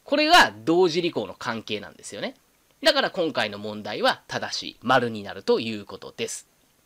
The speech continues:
え、それでは問い二ですね。えー、宅地建物取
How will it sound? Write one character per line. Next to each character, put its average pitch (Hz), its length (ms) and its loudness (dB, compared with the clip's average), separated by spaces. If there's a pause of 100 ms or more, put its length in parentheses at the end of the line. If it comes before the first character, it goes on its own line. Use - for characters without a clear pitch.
(1300)
え、 - 60 -6
そ - 100 6
れ 262 60 8
で 254 60 8
は - 60 4
問 180 220 2
い 170 40 -4
二 175 120 0
で 104 80 -2
す - 140 -12
ね。 127 220 0 (680)
え 147 120 6
ー、 147 60 6
宅 180 180 -2
地 269 180 6
建 311 140 4
物 131 160 2
取 135 200 2